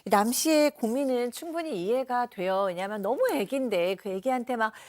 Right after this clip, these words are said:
농약 묻은 거 막 그냥 이유식 그냥 <laughs> 주시고 막 그러면은 사실은 이 아이 같은 경우에는 약하니까 장염도 걸릴 수 있고 또 감기도 걸릴 수 있고 면역력도 떨어질 수 있고 이제 엄마로서는 이 아이가 병이 날까 봐 너무너무 걱정스러운 거죠.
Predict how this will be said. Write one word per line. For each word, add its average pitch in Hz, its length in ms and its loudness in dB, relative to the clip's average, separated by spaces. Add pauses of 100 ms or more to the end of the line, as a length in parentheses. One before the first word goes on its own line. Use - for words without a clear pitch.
(120)
농약 277 340 2
묻은 220 280 -2
거 190 120 0
막 170 240 -2
그냥 202 320 -4
이유식 285 480 2
그냥 226 320 0
<laughs> - 20 -12
주시고 208 880 0
막 185 180 0 (300)
그러면은 269 440 0
사실은 294 420 -2
이 185 100 -2
아이 170 200 2
같은 262 280 -4
경우에는 196 840 -4
약하니까 262 540 -4
장염도 208 420 -4
걸릴 180 240 -2
수 185 140 -8
있고 214 420 -2 (300)
또 208 100 0
감기도 208 380 0
걸릴 196 200 2
수 214 140 -2
있고 196 140 -6
면역력도 202 560 -4
떨어질 277 400 -2
수 - 100 -10
있고 196 160 -8
이제 185 140 -4
엄마로서는 220 1120 -2
이 214 180 -2
아이가 226 380 -2
병이 220 640 -4
날까 185 240 -2
봐 196 140 0
너무너무 202 400 -2
걱정스러운 240 640 0
거죠. 175 400 0